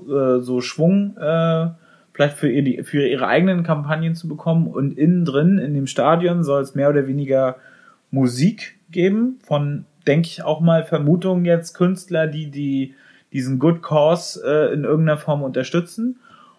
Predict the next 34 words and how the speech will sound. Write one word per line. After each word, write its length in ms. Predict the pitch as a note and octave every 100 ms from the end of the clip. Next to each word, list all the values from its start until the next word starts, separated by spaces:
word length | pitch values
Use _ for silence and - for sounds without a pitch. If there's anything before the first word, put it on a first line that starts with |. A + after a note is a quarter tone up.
| _
Und 200 | D3+ D3+
sicherlich 520 | B2+ C3 E3+ F3+ F3+
wird's 280 | E3+ F3 -
dort 260 | F#3 F#3 F#3
in 80 | C#3
irgendeiner 340 | D3 E3 F3
Form 500 | E3 D#3 D#3 E3 F3
eine 220 | E3+ -
Online- 640 | D3 D#3 E3 F3 F#3 F#3+ F#3+
oder, 600 | D#3 E3 E3+ F3 E3 -
also 160 | A#2 A2+
ich 200 | G2 -
denk 200 | B2 A#2+
mal, 120 | B2
da 100 | A#2+ A#2
wird's, 420 | B2+ B2 - - -
also 180 | C3 C#3
ich 140 | F3+
erwarte 380 | E3 D3+ D#3 D#3
eine 160 | C3+
App 280 | B2 F#3+ - -
oder 180 | E3+ E3+
irgendwas 480 | E3+ F3 E3 D#3+ D3+
ähnliches, 600 | E3 F3+ F3+ F3+ F3 -
wo 80 | C#3
du 100 | C#3+
dann 460 | C3+ C3 C#3 C#3 _ _ _ - _ _
während 320 | - D3 D#3
der 100 | D3+
Veranstaltung 840 | C#3+ C3+ C3+ D3 C#3 C3 C3 B2+ B2
deine, 600 | B2+ B2 B2 A#2 A#2 A2+
äh, 220 | F#2+ B2+
Unterschrift 880 | A#2+ C3 C3+ C3+ B2+ C3+ B2+ - - -
oder 640 | B2 A#2 A#2 A2+ A#2